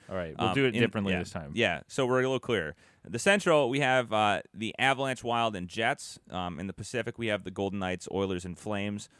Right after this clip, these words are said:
Speaker 2: with the wild card teams being the Blues and the Kraken. Um, but actually, no, it
Speaker 1: No,
Speaker 2: would
Speaker 1: no,
Speaker 2: be
Speaker 1: no.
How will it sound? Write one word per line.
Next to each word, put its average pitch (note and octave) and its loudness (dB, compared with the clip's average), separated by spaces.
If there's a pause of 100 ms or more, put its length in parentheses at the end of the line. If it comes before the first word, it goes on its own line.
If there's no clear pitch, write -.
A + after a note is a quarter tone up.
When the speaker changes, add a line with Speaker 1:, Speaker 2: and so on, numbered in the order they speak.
(200)
Speaker 2:
with F2+ -6
the F2+ -4
wild G#2+ 0
card G2 -4
teams F#2 -6
being F#2 -8
the F2+ -6
Blues G#2+ -4
and F2 -8
the D2+ -10
Kraken. C2 -10 (440)
Um, C2 -8 (260)
but A#2+ 4
actually, A#2 2
no, A2 2
it D#2+ 0
Speaker 1:
No, A#2+ 4
Speaker 2:
would A#2 4
Speaker 1:
no, A2 4
Speaker 2:
be G#2 4
Speaker 1:
no. F2 2